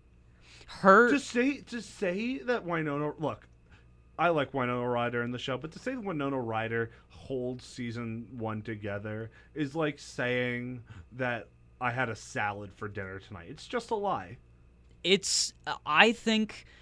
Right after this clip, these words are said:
Speaker 1: her character is the most interesting, and she gives one of the best performances in that series.
Speaker 2: She gives a good performance, but Hopper is what holds the first season together.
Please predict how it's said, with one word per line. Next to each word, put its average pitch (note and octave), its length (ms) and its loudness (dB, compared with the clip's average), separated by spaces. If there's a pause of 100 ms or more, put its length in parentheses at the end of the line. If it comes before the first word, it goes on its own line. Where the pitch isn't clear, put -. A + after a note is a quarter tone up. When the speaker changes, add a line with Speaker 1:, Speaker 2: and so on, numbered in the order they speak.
(140)
Speaker 1:
her G3+ 280 4
character F3 760 4
is C#3+ 580 2 (220)
the C#3+ 300 -2
most A3+ 680 2 (800)
interesting, D#3+ 960 2 (480)
and E3 180 6
she F#3 160 4
gives E3+ 460 0
one D3+ 400 0
of E3+ 160 -2
the F#3 100 4
best D3 340 0
performances C#3+ 800 -2
in C3 220 -4
that E3 200 -2
series. D3+ 560 -6
Speaker 2:
She C#4+ 120 -2
gives D#4 200 -4
a D#4+ 40 -6
good - 180 -10
performance, A#3+ 720 -8
but E3+ 180 -12 (160)
Hopper - 580 -6
is C3+ 100 -12
what C3+ 120 -12
holds D#3+ 300 -8
the B2+ 100 -14
first A#2+ 300 -16
season A3+ 300 -12
together. F2+ 440 -18